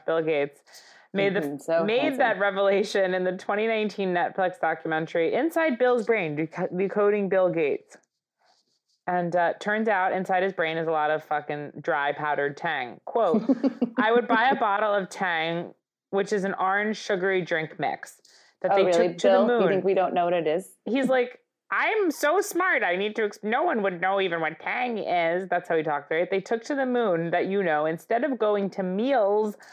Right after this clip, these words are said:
Speaker 1: I would just pour orange Tang on my hand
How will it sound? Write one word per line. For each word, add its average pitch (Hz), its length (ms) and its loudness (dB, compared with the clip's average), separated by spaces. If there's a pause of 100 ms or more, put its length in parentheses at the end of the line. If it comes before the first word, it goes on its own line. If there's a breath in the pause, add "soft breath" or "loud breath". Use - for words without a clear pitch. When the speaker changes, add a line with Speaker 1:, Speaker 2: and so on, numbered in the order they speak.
(220 loud breath)
Speaker 1:
I 233 220 2
would 392 240 0
just 294 320 0
pour 285 360 -2
orange 208 560 0
Tang 233 540 0
on 190 340 -2
my 160 340 -2
hand 233 640 0